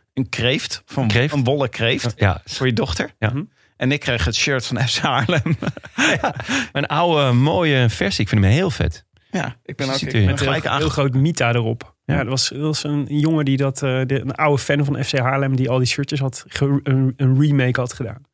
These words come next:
Speaker 1: Ja.
Speaker 3: Dat was, eh, echt, dit is goed voor jou als nieuwbakken Haarlemmer.
Speaker 1: Ja, ik ben er heel trots op.
Speaker 2: Hoe is het in Haarlem?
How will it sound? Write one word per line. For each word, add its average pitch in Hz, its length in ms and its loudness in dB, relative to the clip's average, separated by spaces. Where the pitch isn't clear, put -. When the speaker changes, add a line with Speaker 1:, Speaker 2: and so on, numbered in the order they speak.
Speaker 1:
Ja. - 100 -6
Speaker 3:
Dat 90 80 0
was, 156 220 0
eh, 143 300 -4
echt, - 160 -10
dit 175 200 -6
is 226 320 -8
goed 254 200 -4
voor 220 100 0
jou 226 180 0
als 180 120 0
nieuwbakken 160 460 2
Haarlemmer. 139 560 2
Speaker 1:
Ja, - 80 -10
ik 151 60 -10
ben 156 120 -2
er 165 80 0
heel 226 100 -4
trots - 280 -6
op. - 240 -10
Speaker 2:
Hoe 160 120 2
is 190 60 2
het - 100 0
in 185 60 4
Haarlem? 190 340 2